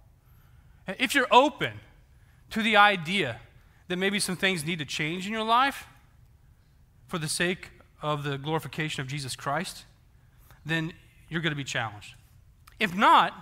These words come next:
that's fine. You won't be. You know, because, I mean, obviously, the Holy Spirit's gotta play that kind of role in our lives. And this, and, and I, I'm, so I'm just putting it out there to be, you know,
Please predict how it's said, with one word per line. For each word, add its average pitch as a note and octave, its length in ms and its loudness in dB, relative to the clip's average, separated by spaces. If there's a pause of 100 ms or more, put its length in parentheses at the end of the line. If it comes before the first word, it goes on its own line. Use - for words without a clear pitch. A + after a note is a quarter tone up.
(280)
that's G3+ 160 -4
fine. G3 360 4 (460)
You F3+ 140 -2
won't E3 180 -2
be. A2+ 140 -10 (1080)
You D#3 60 -4
know, E3 100 0
because, F3+ 360 -2
I F3+ 60 0
mean, G3 160 2
obviously, F#3+ 500 2 (240)
the D#3+ 80 -4
Holy G3 160 2
Spirit's F#3 260 0
gotta E3+ 160 0
play E3+ 200 -6
that D#3 120 -4
kind D#3+ 160 -2
of C#3 120 -2
role C3+ 260 -6 (460)
in C#3 100 -4
our C3+ 80 -2
lives. C3 460 0
And C3+ 200 -8
this, C#3 200 -8
and, C#3+ 260 -10
and F3 100 -2
I, G3+ 200 4
I'm, G#3 120 4
so - 160 0
I'm B3+ 120 4
just C4 140 -2
putting A#3 120 -2
it F#3+ 80 4
out G#3+ 180 4
there D#3 120 2
to D3+ 40 -4
be, D3 100 -6
you D#3+ 180 -6
know, C#3 180 -2